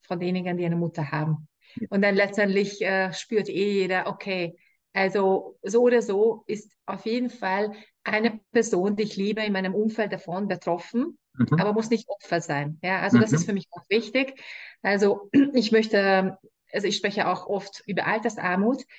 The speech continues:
Speaker 1: aber ich möchte viel mehr, dass dieser positive Bild vor uns, äh, steht, sei es uns, g-, ging es um selbst, uns selbst, weil Frau,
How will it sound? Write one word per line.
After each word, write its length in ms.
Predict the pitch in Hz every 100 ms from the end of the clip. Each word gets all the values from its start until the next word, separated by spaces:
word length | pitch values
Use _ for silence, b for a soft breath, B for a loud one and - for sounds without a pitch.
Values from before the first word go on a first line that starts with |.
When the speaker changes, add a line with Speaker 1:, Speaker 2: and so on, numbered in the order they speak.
| B B
Speaker 1:
aber 200 | 202 202
ich 140 | 208
möchte 300 | 208 208 208
viel 300 | 202 233 247
mehr, 420 | 220 196 208 226 220 B _
dass 180 | 202 202
dieser 260 | 214 214
positive 1080 | 208 - 214 233 220 214 202 196 190 190 190 185 -
Bild 320 | 226 240 302 302
vor 200 | 247 202
uns, 560 | 226 277 285 - - -
äh, 380 | 190 190 185
steht, 440 | 190 - 226 254 262
sei 320 | - 180 190
es 340 | 190 - - - _
uns, 460 | 220 196 - - _ _ _ _
g-, 420 | 139 151 - 143
ging 220 | 180 196
es 140 | 185 170
um 140 | 180
selbst, 400 | 170 208 269 -
uns 180 | 196 196
selbst, 420 | 175 214 - -
weil 160 | - 160
Frau, 500 | - 190 220 247 -